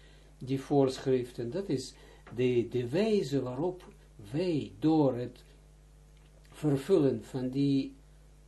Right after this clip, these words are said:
voorschriften, op de, dat wij, eh, mogen, licht mogen ontvangen van het hogere. Redding ontvangen van het hogere. Dat is,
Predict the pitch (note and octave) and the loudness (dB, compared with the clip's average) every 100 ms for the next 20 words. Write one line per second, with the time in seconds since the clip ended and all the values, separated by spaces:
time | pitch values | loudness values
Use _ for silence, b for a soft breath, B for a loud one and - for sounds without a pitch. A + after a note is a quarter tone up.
0 | - - A#3+ G#3+ - F3 D#3+ D3 - D#3 | -20 -6 -2 -2 -4 -2 -2 -2 -4 -4
1 | D#3+ C#3 - - B2+ - - C3+ B2+ - | -4 -4 -6 -12 -12 -16 -6 -4 -4 -2
2 | G3+ G3+ - - - - - - F3 F3 | 0 0 -4 -18 -20 -20 -20 -4 2 4
3 | E3 D#3 C#3+ C#3 - - - F3 A#3+ G#3 | 4 4 2 0 -4 -10 -2 2 6 6
4 | - D3 C3 - - - - - - - | 6 2 2 -2 -18 -20 -20 -20 -20 -16
5 | - A#3+ G#3 - E3 A#3 F#3+ - D3+ D3+ | -6 -4 -4 -4 -2 2 2 2 -2 0
6 | D3 C3 - G#3 G#3+ E3 C#3+ C3 A#2+ A#2 | 0 0 -2 -2 0 -2 -2 -4 -4 -4
7 | A#2+ A#2 A#2+ A2+ A2+ - - - - - | -6 -6 -12 -16 -18 -20 -20 -20 -20 -20
8 | - - - - F3 A3 A#3+ E3 D3+ B2+ | -20 -20 -20 -12 -2 2 4 4 4 2
9 | A#2+ - E3 D#3 C#3 - C3+ C3 B2 A#2 | 0 -2 -2 -2 -2 -2 -2 -2 -4 -8
10 | - A#2 C#3 G#3+ D3 A2+ | -8 -12 -10 -10 -10 -12